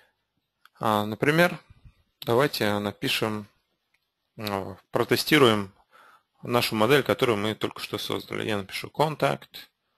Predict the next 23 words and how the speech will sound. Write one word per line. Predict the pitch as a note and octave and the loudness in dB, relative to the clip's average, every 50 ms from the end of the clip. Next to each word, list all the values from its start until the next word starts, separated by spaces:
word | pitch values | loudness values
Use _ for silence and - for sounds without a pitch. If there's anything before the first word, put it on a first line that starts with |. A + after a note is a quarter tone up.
| _ _ _ _ _ | _ _ _ _ _
all. | E3 A2+ G#2+ G2+ G2+ G#2 - - - _ _ _ _ _ _ _ _ _ _ _ _ _ _ _ _ _ _ _ _ _ _ _ _ _ _ - - _ _ _ _ | -2 0 0 0 0 -4 -10 -18 -20 _ _ _ _ _ _ _ _ _ _ _ _ _ _ _ _ _ _ _ _ _ _ _ _ _ _ -20 -20 _ _ _ _
И | - | -8
смотрим. | E3 - - B2+ C3 - B2+ A#2 G#2+ G2+ F#2+ - _ _ _ _ _ _ _ _ _ _ _ _ _ _ _ _ _ _ _ _ _ _ _ _ _ _ _ _ _ - | -8 -4 -2 -2 0 2 2 2 2 0 -4 -10 _ _ _ _ _ _ _ _ _ _ _ _ _ _ _ _ _ _ _ _ _ _ _ _ _ _ _ _ _ 0
Ну, | C#3 C3+ | 0 2
у | |
нас | A#2+ G#2+ G2 F2+ | 4 4 4 4
здесь, | F2+ G2 F#2+ - - - - - | 4 0 0 0 0 -2 -4 -4
а, | G#2+ G#2+ G#2 G#2 | -2 -2 -2 0
нет | G#2+ G#2+ G2 - | 0 -2 -4 -4
никаких | - G2 G#2 G#2+ G#2+ A2 A2 A#2 | -6 -6 -6 -4 -4 -4 -2 -2
записей. | C#3 D#3 - - A#2+ - - - A2 A2 A#2 _ _ _ _ _ _ _ _ _ _ _ _ _ _ _ _ _ _ _ _ _ _ _ _ _ A#3+ F3 - A#2+ | -2 -2 -2 -4 -6 -6 -6 -8 -10 -12 -14 _ _ _ _ _ _ _ _ _ _ _ _ _ _ _ _ _ _ _ _ _ _ _ _ _ -20 -20 -18 -14
А, | A2+ G#2+ G#2 G#2 G#2 G2+ G#2 G#2 - - - _ | -12 -10 -10 -8 -10 -10 -10 -12 -14 -18 -20 _
какой | _ - - - C#3+ A#2+ G#2+ | _ -6 2 4 6 6 6
запрос | G#2 A2 - D#3 E3 D#3 C3+ | 6 4 4 4 2 2 2
был | B2 A#2+ A#2+ A2+ | 2 2 2 2
выполнен | A2 A#2+ A#2 - - A2 A2 G#2+ G#2+ A2 A2 G2 _ _ _ _ _ _ _ _ _ _ _ _ _ _ _ _ _ _ _ _ _ _ _ _ _ _ _ _ _ _ _ _ _ _ _ _ _ _ - _ _ _ _ _ _ _ _ | 2 0 0 0 0 -2 -2 -2 -6 -8 -12 -16 _ _ _ _ _ _ _ _ _ _ _ _ _ _ _ _ _ _ _ _ _ _ _ _ _ _ _ _ _ _ _ _ _ _ _ _ _ _ -20 _ _ _ _ _ _ _ _
из | - F3+ A#2+ G#2+ | -10 -6 -6 0
базы | G#2 A#2 A2 G#2+ G2+ G#2+ G#2 | 2 4 4 4 4 2 2
данных? | G#2 G#2 G2+ G2+ G2 G2 - | 2 2 2 0 -4 -6 -4
У | - | 0
нас | B2+ B2 - - | 0 0 2 2
есть | A#2+ A2 - - | 2 0 2 2
также | - A2 G#2 G#2 G2 F#2+ F#2+ G2 F#2+ F#2 F#2 F2+ F2+ F2+ F#2 | 0 0 0 0 -2 -2 0 0 0 0 -2 -2 -4 -6 -10